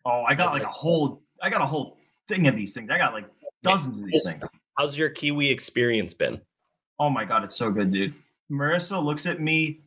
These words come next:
Speaker 1: like I'm absolutely insane when I'm just, like, taking giant bites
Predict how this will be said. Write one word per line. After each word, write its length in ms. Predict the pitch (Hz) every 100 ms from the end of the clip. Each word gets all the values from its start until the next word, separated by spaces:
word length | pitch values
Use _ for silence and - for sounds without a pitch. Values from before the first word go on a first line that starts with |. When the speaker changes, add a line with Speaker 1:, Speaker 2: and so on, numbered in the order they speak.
| _
Speaker 1:
like 180 | 131 131
I'm 460 | 131 123 110 98 - _ _ _ _ 127
absolutely 720 | 131 - 147 143 135 127 101 _ _
insane 600 | 139 117 - - 123 113
when 120 | 107 104
I'm 140 | 107
just, 180 | - -
like, 240 | 107 -
taking 320 | - - 131
giant 420 | 113 110 107 120 - -
bites 400 | 98 101 -